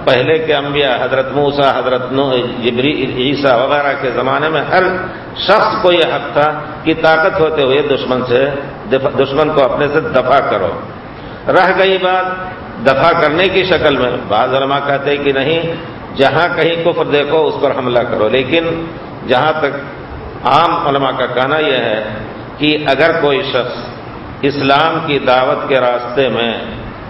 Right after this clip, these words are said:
روڑا نہیں بن رہا ہے یا یہ کہ اسلام کی دعوت کو روکنے کی کوشش نہیں کر رہا ہے تو ہم اس کو چھیڑیں گے نہیں، ہم اس کو چھیڑیں گے نہیں۔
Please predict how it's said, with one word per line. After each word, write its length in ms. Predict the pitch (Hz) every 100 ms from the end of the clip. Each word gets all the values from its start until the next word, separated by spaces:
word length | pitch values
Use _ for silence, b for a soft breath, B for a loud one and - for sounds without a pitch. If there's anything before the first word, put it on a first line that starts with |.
| - -
روڑا 360 | 120 131 147 180
نہیں 200 | 180 175
بن 120 | 147 151
رہا 360 | 143 131 123 117
ہے 120 | 107 - - - -
یا 180 | 117 135
یہ 280 | 143 143 165 165
کہ 160 | 160
اسلام 400 | 151 127 139 156 151
کی 100 | 147
دعوت 400 | 139 139 147 147
کو 100 | 147
روکنے 320 | 135 135 147
کی 120 | 139 127
کوشش 340 | 135 131 175
نہیں 160 | 170 151 143
کر 120 | 131
رہا 240 | 127 120
ہے 80 | 117 113 -
تو 80 | 139
ہم 80 |
اس 100 | 135 135
کو 100 | 147
چھیڑیں 440 | 143 123 117 117
گے 80 | 107
نہیں، 240 | 101 92 90 80 - - - - - - - 160
ہم 120 | 202
اس 100 | 190 190
کو 80 |
چھیڑیں 400 | 175 - 151 131
گے 60 | 113
نہیں۔ 200 | 95 85